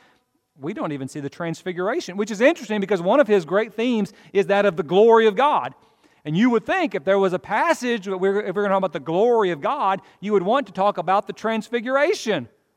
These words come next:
wherein his glory was revealed. We'll talk about why, maybe.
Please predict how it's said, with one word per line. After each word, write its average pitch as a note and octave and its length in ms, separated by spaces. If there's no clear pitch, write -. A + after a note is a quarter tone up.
wherein G3+ 640
his G#3+ 180
glory A3+ 340
was A3+ 240
revealed. B3 520
We'll D#3 180
talk A3 220
about C#3 240
why, E3 340
maybe. E3+ 440